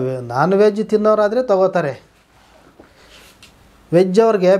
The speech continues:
ಬೇರೆ ಹೇಳ್ತೀನಿ ನಾನು ಇದರಲ್ಲೇನೆ. ಕೋಳಿ ಮೊಟ್ಟೆ, ಬಿಳಿ ಸೊನೆ ಮಾತ್ರ ತಗೋಬೇಕು, ಹಳದಿ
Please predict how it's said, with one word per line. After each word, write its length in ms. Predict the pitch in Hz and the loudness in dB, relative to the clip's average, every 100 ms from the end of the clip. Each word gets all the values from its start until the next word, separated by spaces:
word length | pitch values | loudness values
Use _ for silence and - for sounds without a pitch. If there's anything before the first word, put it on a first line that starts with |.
| 185 | 2
ಬೇರೆ 160 | 190 180 | 2 0
ಹೇಳ್ತೀನಿ 280 | 170 170 156 | -2 -4 -6
ನಾನು 120 | 151 147 | -4 -4
ಇದರಲ್ಲೇನೆ. 520 | 147 143 123 113 104 - _ _ _ _ _ - _ _ _ _ _ - | -4 -4 -8 -12 -20 -20 _ _ _ _ _ -20 _ _ _ _ _ 0
ಕೋಳಿ 240 | 208 214 180 | 2 4 0
ಮೊಟ್ಟೆ, 260 | 151 170 196 214 _ _ _ _ _ _ _ _ _ _ _ _ _ _ - _ _ - | -4 -2 -4 -4 _ _ _ _ _ _ _ _ _ _ _ _ _ _ -20 _ _ -12
ಬಿಳಿ 280 | 143 170 233 220 | -2 2 2 2
ಸೊನೆ 200 | 202 202 196 | 2 2 0
ಮಾತ್ರ 220 | 190 220 208 | 0 -2 -2
ತಗೋಬೇಕು, 400 | 180 165 151 - - - - - - - - _ - | 0 0 -2 -10 -20 -20 -20 -20 -20 -20 -20 _ -4
ಹಳದಿ 360 | 147 190 214 | 2 2 2